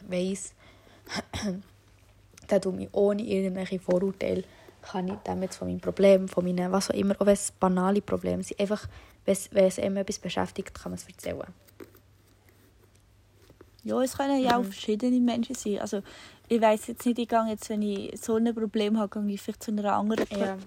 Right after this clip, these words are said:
Speaker 2: Person, als wenn ich
Speaker 1: Ja.
Speaker 2: irgendein anderes Problem
Speaker 1: Genau.
Speaker 2: habe. Aber
Speaker 1: Und
Speaker 2: ja, voll.
Speaker 1: aber vor allem auch so, dass man halt zusammen kann lachen und Erinnerungen sammeln. Also, eine Freundschaft, wo du
Speaker 2: Ja, voll.
Speaker 1: wie, ich weiss auch nicht, wo du so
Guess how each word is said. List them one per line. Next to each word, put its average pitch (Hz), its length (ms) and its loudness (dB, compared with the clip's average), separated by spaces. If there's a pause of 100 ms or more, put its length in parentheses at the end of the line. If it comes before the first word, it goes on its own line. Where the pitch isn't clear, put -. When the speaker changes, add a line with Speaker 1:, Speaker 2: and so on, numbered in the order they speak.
Speaker 2:
Person, 220 360 -6
als 202 160 -6
wenn 202 160 -4
ich 208 100 -2
Speaker 1:
Ja. 220 60 -4
Speaker 2:
irgendein 208 220 0
anderes 208 360 0
Problem 202 440 -2
Speaker 1:
Genau. 202 140 0
Speaker 2:
habe. 190 160 0
Aber 196 160 0
Speaker 1:
Und 196 80 0
Speaker 2:
ja, 190 160 0
voll. 190 280 -4
Speaker 1:
aber 214 200 0
vor 214 180 -2
allem 226 220 -2
auch 262 100 -6
so, 233 220 -8
dass - 240 -14
man 202 100 -8
halt 208 200 -6 (240)
zusammen 208 320 -8
kann 190 300 -8
lachen 190 600 -6
und 190 220 -8
Erinnerungen 202 600 -6
sammeln. 190 480 -8 (600)
Also, 196 280 -2 (320)
eine 214 120 0
Freundschaft, 226 640 -6
wo 202 80 -4
du 208 140 -4
Speaker 2:
Ja, 240 220 2
voll. 214 320 -6 (960)
Speaker 1:
wie, 214 360 -10 (1160)
ich 202 100 -6
weiss 190 160 -6
auch 180 100 -8
nicht, 185 240 -12 (580)
wo 202 80 0
du 214 140 -2
so 208 240 -6